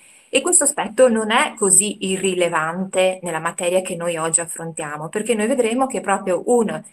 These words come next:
del-, degli sistemi di sfruttamento è legato proprio alla mancata applicazione dei contratti collettivi, cioè i datori di lavoro ricorrono ad altre, ad altri contratti, a dei contratti cosiddetti pirata, quindi che,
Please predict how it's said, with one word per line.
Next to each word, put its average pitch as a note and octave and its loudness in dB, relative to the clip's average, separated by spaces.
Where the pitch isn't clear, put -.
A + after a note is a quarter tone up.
del-, D#3+ -8
degli D#3+ -4
sistemi F#3 2
di F#3+ -4
sfruttamento F3 -2
è C#4 -2
legato A#3+ 2
proprio G3 0
alla A#3+ 2
mancata A3+ -2
applicazione C4 -4
dei F#3+ -2
contratti F#3+ -8
collettivi, D#3 -10
cioè F3+ -8
i F3 -10
datori G3+ -2
di F#3+ -6
lavoro C#4 2
ricorrono G#3+ 2
ad F#3 -2
altre, F#3 0
ad E3+ -10
altri F#3 0
contratti, E3 -2
a F3+ -2
dei F3+ -2
contratti F#3 -2
cosiddetti E3+ -6
pirata, E3+ 0
quindi E3+ -4
che, E3+ -2